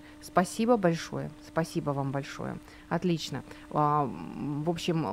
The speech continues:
мы сегодня, м, э, друзья, мы сегодня обязательно рассмотрим технику, которую нам предлагают психологи. Но давайте на этом не останавливаться, а, потому что вопрос важный для вашего самочувствия, для вашего, для вашей,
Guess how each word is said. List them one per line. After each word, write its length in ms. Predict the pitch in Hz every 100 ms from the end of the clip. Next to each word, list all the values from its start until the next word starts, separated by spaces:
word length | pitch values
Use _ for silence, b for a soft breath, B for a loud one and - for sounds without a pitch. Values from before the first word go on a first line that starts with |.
| 175 185 180
мы 100 | 233
сегодня, 680 | - 196 233 226 254 294 294 - -
м, 320 | 180 160 156
э, 300 | - - 156
друзья, 320 | 156 190 170
мы 120 | 151 202
сегодня 560 | - 220 247 240 226
обязательно 460 | - 190 202 214 175
рассмотрим 500 | 185 - 180 165 156
технику, 460 | 170 156 175 -
которую 380 | 233 185 170 170
нам 140 | 170 170
предлагают 540 | 175 165 165 160 151
психологи. 680 | - - - 160 147 143 151 B B
Но 80 | -
давайте 260 | 180 202 185
на 200 | 175 175
этом 200 | 170 170
не 80 | 175
останавливаться, 760 | 170 202 254 285 240 214 190 B B B
а, 360 | - 160 151 143
потому 200 | - 185
что 120 | 196 180
вопрос 320 | 180 190 185 - -
важный 440 | 175 180 156 156 151 - - - -
для 300 | 175 175 151
вашего 340 | 165 208 214 196
самочувствия, 720 | - 190 190 180 - 135 143 - -
для 160 | 160 170
вашего, 380 | 190 - 165 -
для 300 | 170 185 180
вашей, 560 | 165 151 202 - 202